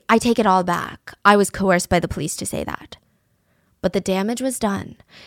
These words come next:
Investigators were going to investigate the claims and relationships between all the family members until this, like, house of cards basically crumbled.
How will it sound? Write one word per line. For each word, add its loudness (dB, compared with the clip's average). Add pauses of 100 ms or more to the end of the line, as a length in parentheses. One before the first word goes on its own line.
(160)
Investigators 2
were 0
going 0
to -2
investigate -2
the -6
claims -4 (100)
and 2
relationships 0
between -4
all 4
the 0
family 0
members -2 (320)
until 2
this, 0
like, 0
house -2
of -4
cards 2
basically -2
crumbled. -4